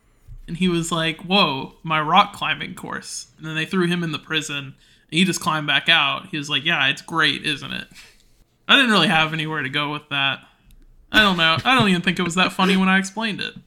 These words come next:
It was funny in my mind, though, and I'm glad that I got to share it. Don't cut any of it.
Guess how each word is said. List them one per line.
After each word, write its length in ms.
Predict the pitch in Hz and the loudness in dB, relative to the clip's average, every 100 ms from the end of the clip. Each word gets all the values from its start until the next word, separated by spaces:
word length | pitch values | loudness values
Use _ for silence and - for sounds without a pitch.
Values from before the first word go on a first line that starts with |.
| _ _ _ _ _ _ | _ _ _ _ _ _
It 80 | 190 | 0
was 160 | 214 190 | 0 2
funny 300 | 214 202 185 | 4 4 4
in 80 | |
my 180 | 165 135 | 2 -2
mind, 360 | 131 131 - 50 | -2 -4 -6 -8
though, 180 | 50 - _ | -12 -12 _
and 80 | - | -8
I'm 100 | 160 | -6
glad 260 | 170 175 165 | 2 2 2
that 80 | 156 | -2
I 80 | |
got 160 | 151 151 | -2 -2
to 60 | - | -6
share 240 | - 135 | -6 -4
it. 120 | - - _ _ _ - | -4 -6 _ _ _ -2
Don't 220 | 202 208 | 0 0
cut 180 | 180 151 | 0 0
any 220 | 143 143 | 0 -2
of 100 | 117 | -8
it. 140 | 113 | -8